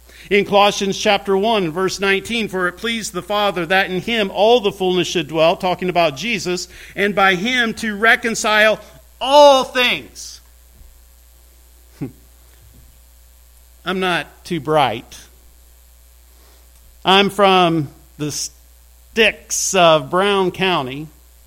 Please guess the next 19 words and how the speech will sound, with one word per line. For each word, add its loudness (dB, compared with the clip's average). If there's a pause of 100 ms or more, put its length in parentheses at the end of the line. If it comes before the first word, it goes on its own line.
(760)
and 0 (640)
<laughs> -12
I 2 (400)
was -4
not, -2 (420)
um, -4 (480)
educated 0
in 2
the 2
ivory 4
tower, 2 (100)
towers, 4
but -2
I 6
can -2
understand 0
the -2
word 0
all. -4